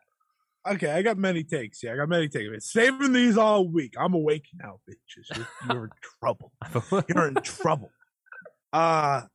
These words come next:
Speaker 1: I got some complaints.
Speaker 2: Go for it.
Speaker 1: One, one.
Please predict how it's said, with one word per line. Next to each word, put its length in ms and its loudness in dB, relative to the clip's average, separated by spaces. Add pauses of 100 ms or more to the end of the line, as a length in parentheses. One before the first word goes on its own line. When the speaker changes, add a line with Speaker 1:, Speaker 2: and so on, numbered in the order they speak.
(140)
Speaker 1:
I 120 0
got 140 2
some 180 -2
complaints. 800 -8 (380)
Speaker 2:
Go 120 -6
for 240 -6
it. 40 4
Speaker 1:
One, 300 4 (540)
one. 360 -4